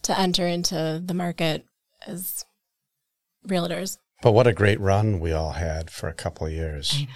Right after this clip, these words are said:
Speaker 2: Wow,
Speaker 1: Yeah.
Speaker 2: right? Like
Speaker 1: Yeah, very exciting.
Speaker 2: Mm-hmm. So how are you preparing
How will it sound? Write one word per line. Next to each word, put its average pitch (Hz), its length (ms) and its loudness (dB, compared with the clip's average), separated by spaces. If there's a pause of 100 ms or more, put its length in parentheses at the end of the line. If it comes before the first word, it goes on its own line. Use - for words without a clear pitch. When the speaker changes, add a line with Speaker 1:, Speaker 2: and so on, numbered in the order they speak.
(400)
Speaker 2:
Wow, 82 360 -2
Speaker 1:
Yeah. 67 60 -8
Speaker 2:
right? 85 260 -2
Like - 80 -2
Speaker 1:
Yeah, 202 160 4
very 208 300 6
exciting. 175 580 0 (200)
Speaker 2:
Mm-hmm. 85 320 -4 (520)
So 123 100 4
how 131 200 6
are 151 60 4
you 135 220 2
preparing 98 800 2